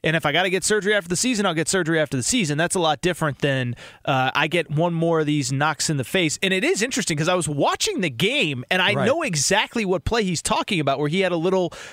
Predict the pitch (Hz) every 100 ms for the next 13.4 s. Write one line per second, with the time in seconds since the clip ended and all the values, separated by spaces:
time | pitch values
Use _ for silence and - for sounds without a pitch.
0 | - - 190 160 147 190 190 156 - 180
1 | 175 175 143 185 240 220 - 143 131 151
2 | 147 160 208 - 147 - 151 131 127 220
3 | 117 110 127 208 - 160 127 120 117 -
4 | 120 233 196 - - - - 160 160 -
5 | 196 170 156 160 190 170 175 233 214 214
6 | 208 170 160 127 143 180 - - 185 196
7 | 180 156 151 131 139 143 170 160 147 143
8 | - - - 139 151 - 170 156 156 151
9 | 147 139 143 135 143 131 139 131 131 139
10 | 143 131 123 202 160 143 127 143 156 143
11 | 139 170 160 143 175 151 143 143 139 131
12 | 160 175 - 131 123 117 175 156 - 120
13 | 110 113 117